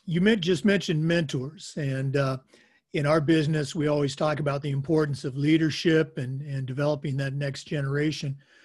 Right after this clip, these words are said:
Who were some of your mentors, um, you know, growing up, you know, teachers or coaches or people that you worked with or worked for?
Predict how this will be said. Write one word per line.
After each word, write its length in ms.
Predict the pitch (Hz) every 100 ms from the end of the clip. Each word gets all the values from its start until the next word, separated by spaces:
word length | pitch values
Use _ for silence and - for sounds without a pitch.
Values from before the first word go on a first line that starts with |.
| - _ _
Who 100 | -
were 120 | 311 311
some 200 | 285 240
of 60 |
your 180 | 202 208
mentors, 720 | 180 160 135 151 139 - - -
um, 480 | 147 143 139 135 160
you 120 | 202
know, 80 | 139
growing 360 | 135 160 160 156
up, 260 | 156 139
you 200 | 180 165
know, 100 | 127
teachers 500 | 123 180 190 202 175
or 80 | 143
coaches 800 | 135 185 180 - 180 175 175 143
or 180 | 135 135
people 340 | - 175 -
that 140 | 160 156
you 120 | 147
worked 340 | 151 160 143
with 300 | 160 151 143
or 100 | 139
worked 360 | 139 143 143 139
for? 520 | - 143 139 123 131